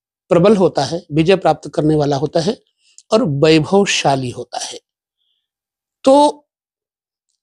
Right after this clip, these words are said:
मतांतर ऐसा क्यों है? कर्क राशिस्थ शनि अपनी राशियों से क्रमशः छठे, सप्तम भाव में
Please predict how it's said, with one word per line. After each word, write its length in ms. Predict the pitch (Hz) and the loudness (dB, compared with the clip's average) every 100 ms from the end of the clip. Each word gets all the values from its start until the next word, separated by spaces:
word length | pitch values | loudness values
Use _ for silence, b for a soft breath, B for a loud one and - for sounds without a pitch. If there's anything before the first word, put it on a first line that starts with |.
| - | -2
मतांतर 500 | 180 185 226 247 254 | 0 2 2 2 2
ऐसा 240 | 240 240 233 - | 2 0 -4 0
क्यों 260 | 240 208 | 2 2
है? 120 | 110 - _ _ _ _ _ _ _ _ _ _ _ _ _ _ - | -2 -14 _ _ _ _ _ _ _ _ _ _ _ _ _ _ 2
कर्क 320 | 214 220 - | 2 2 0
राशिस्थ 640 | 180 156 147 208 196 - 160 | 2 2 2 -2 -4 -8 -10
शनि 440 | - 165 170 139 143 _ _ _ _ _ _ _ b b b 175 | -4 -2 -2 -4 -14 _ _ _ _ _ _ _ b b b -2
अपनी 440 | 160 - 196 220 | -2 0 4 4
राशियों 760 | 175 156 156 156 - 185 196 208 | 4 4 4 2 0 2 4 2
से 320 | 202 - 151 135 - | 0 -4 -6 -6 -4
क्रमशः 600 | 175 180 160 - 131 160 - _ _ _ _ _ _ _ _ _ | 0 2 2 0 -2 -4 -10 _ _ _ _ _ _ _ _ _
छठे, 580 | - 151 139 - 180 - _ _ _ _ _ _ _ _ _ - | -4 -2 0 2 0 0 _ _ _ _ _ _ _ _ _ -8
सप्तम 680 | - 185 180 _ - 214 214 | -4 -2 -4 _ 0 2 4
भाव 300 | 156 151 156 | 4 2 2
में 140 | - | 0